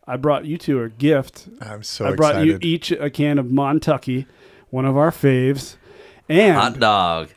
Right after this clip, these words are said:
Speaker 1: and, uh, this, this is, uh, still, still an episode away, but I brought back Rainier.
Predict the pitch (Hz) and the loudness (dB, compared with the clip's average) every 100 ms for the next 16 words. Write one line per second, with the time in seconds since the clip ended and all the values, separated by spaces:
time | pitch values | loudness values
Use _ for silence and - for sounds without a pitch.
0 | _ 165 165 160 156 156 175 185 175 170 | _ 0 4 6 6 6 2 2 0 2
1 | 214 165 180 165 - - 170 - 214 196 | 0 4 4 4 0 -6 -16 -4 0 2
2 | 175 - 214 190 156 156 139 160 147 135 | 0 -2 0 2 2 0 -2 2 2 4
3 | 143 143 131 123 135 - 156 156 156 165 | 4 2 2 -4 -8 -8 -6 -6 -4 -2
4 | 156 156 127 135 117 113 - - _ _ | -2 -4 -6 -6 -6 -10 -16 -20 _ _
5 | _ _ - 120 127 139 135 131 110 95 | _ _ -12 -6 -2 0 2 2 -2 -8